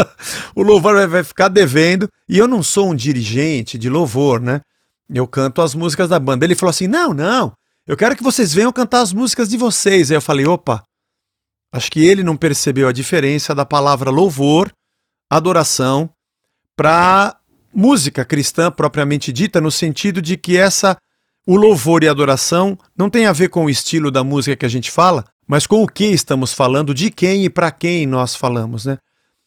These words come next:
É, como que passa na cabeça de vocês? Vocês pensam a respeito disso quando vocês compõem?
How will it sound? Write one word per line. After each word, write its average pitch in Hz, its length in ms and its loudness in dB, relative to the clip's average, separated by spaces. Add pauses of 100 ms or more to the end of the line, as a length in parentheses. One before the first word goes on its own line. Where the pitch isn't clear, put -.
(520)
É, 180 420 4 (180)
como 302 240 2
que 247 120 0
passa 190 400 0
na 165 100 -2
cabeça 151 460 -2
de 139 100 -6
vocês? 131 500 -2
Vocês 170 320 -2
pensam 214 440 0
a - 20 0
respeito 143 460 -2
disso 160 460 -4
quando 147 200 -2
vocês 139 320 -2
compõem? 143 640 -2